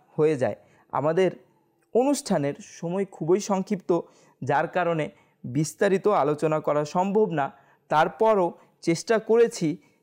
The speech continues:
যে যতটুকু শুরুতে লিখা আছে যে হাদিস শরীফগুলো আমাদের জানা দরকার, কাজী আয়াজ মালিকি রহমাতুল্লাহি তাআলা আলাইহি যেগুলো লিখেছেন শাফাত সম্পর্কে সেগুলো যেন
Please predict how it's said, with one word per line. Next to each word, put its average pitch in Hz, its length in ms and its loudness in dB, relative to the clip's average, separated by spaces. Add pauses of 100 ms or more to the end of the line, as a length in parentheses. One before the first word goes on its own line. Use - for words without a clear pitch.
যে 156 400 0 (340)
যতটুকু 220 760 -2 (280)
শুরুতে 190 500 0
লিখা 151 460 -2
আছে 160 260 -4
যে 151 160 -4
হাদিস 139 420 -6
শরীফগুলো 156 600 0 (340)
আমাদের 143 360 -2
জানা 139 340 0
দরকার, 151 520 0 (600)
কাজী 165 340 0
আয়াজ 165 400 2
মালিকি 170 380 0
রহমাতুল্লাহি 160 760 0
তাআলা 165 300 0
আলাইহি 147 360 0
যেগুলো 139 380 -6
লিখেছেন 175 520 -2
শাফাত 143 420 -4
সম্পর্কে - 540 -10
সেগুলো 135 380 -8
যেন 143 220 -6